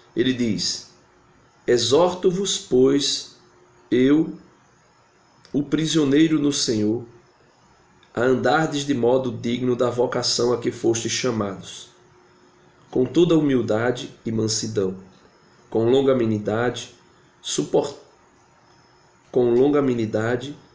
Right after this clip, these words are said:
suportando-vos uns aos outros, com amor, procurando conservar a unidade do Espírito pelo vínculo da paz. Há um só corpo e um só Espírito,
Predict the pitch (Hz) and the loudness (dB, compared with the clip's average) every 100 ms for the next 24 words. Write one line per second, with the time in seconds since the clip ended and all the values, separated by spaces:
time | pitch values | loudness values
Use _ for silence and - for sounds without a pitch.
0 | _ _ - - - - - - 165 170 | _ _ -8 -6 0 0 0 0 2 2
1 | 160 170 165 - - 170 185 180 160 120 | 2 0 -2 -6 -4 -2 2 2 2 0
2 | 110 107 - - - - _ _ _ - | -2 -4 -14 -16 -18 -20 _ _ _ -2
3 | 131 135 135 117 110 107 - - _ _ | 0 2 2 2 0 -2 -8 -20 _ _
4 | _ _ _ - - - - 131 135 143 | _ _ _ -20 -20 -16 -2 0 4 4
5 | 175 170 156 151 147 123 113 123 135 - | 4 2 0 0 2 2 2 0 -2 -6
6 | - 113 110 110 104 107 120 117 95 104 | -4 -2 0 -2 -2 -2 -2 -4 -4 -4
7 | - - 117 123 127 135 - - _ _ | -4 -8 -8 -6 -8 -12 -14 -20 _ _
8 | _ _ _ - 135 135 127 113 147 175 | _ _ _ -4 0 0 -2 -2 0 0
9 | - 175 185 - - - 180 - 98 92 | 2 2 2 -2 -14 -8 -6 -4 -4 -4
10 | 92 - - - _ _ _ _ _ _ | -6 -10 -12 -18 _ _ _ _ _ _
11 | _ _ _ - 156 180 - 175 - 175 | _ _ _ -2 2 2 0 -2 2 4
12 | 175 - - - _ _ - 123 131 - | 4 0 -14 -20 _ _ -4 -2 0 2
13 | 123 123 - 113 110 101 | 2 0 -4 -4 -4 -6